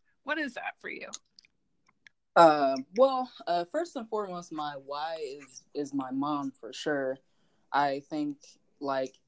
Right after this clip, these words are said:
Speaker 2: had I not seen all of the things and obstacles that she's overcome, um, I wouldn't be the woman that I am today. Um, and so, um, through good and bad,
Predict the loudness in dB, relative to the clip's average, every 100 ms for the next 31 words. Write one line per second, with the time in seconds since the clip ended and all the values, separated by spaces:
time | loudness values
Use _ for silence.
0 | -10 2 4 4 0 -4 -8 -12 -8 -6
1 | -6 -6 -6 -6 -6 -10 -6 -4 -4 -4
2 | -6 -6 -8 -8 -4 -6 -4 0 0 0
3 | -4 -4 -4 -4 -8 _ _ _ _ -6
4 | -2 0 -2 -4 -2 0 2 2 2 0
5 | -2 -4 -4 -4 -4 -4 -4 -6 -4 6
6 | 8 8 6 -8 _ _ _ _ _ 0
7 | 2 2 2 0 -2 -4 -8 _ -2 2
8 | 4 4 2 0 4 6 6 2 -2 -4
9 | -8 -8 -6 -4 -6 -10 -14 0 0 8
10 | 8 8 2 0 -2 -8